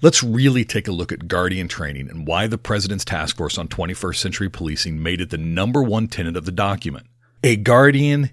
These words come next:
is defined as a defender, protector, or keeper.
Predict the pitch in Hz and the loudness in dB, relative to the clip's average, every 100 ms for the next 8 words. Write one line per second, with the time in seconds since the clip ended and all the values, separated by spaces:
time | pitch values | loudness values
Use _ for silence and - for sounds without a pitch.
0 | _ 110 87 98 - 98 101 98 87 82 | _ -2 0 -2 -2 -2 0 -2 -2 -4
1 | 85 80 - - - 135 156 160 160 - | -6 -6 -6 -8 0 0 2 0 -2 -6
2 | _ _ - 127 - 160 - 92 82 - | _ _ -6 -4 -2 -2 -2 -4 -4 -6
3 | _ - 95 - 127 101 73 - | _ -4 -4 -2 -2 -2 -4 -12